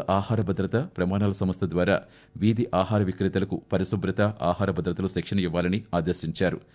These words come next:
బ్యాంకుల సేవలు మెరుగుపరచడం, దరఖాస్తు ప్రక్రియ వేగవంతం చేయడమే లక్ష్యంగా వచ్చే నెల నవంబర్ మూడు నుంచి డిసెంబర్ రెండు వరకు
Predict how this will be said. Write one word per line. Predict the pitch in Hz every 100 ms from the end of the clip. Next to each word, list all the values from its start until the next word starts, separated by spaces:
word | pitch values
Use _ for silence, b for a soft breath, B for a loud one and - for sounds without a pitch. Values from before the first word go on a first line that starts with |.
| b b b
బ్యాంకుల | - 117 135 131
సేవలు | 127 113 110
మెరుగుపరచడం, | 92 95 101 90 - 131 - -
దరఖాస్తు | 90 95 113 110
ప్రక్రియ | 107 101 104
వేగవంతం | 87 87 98 98
చేయడమే | 98 95 95
లక్ష్యంగా | 85 - 92 95 - - b b -
వచ్చే | 107 120
నెల | 120 113
నవంబర్ | 95 98 98
మూడు | 90 95
నుంచి | 92 - 135
డిసెంబర్ | 87 - 101 98
రెండు | 87 90
వరకు | 90 - 104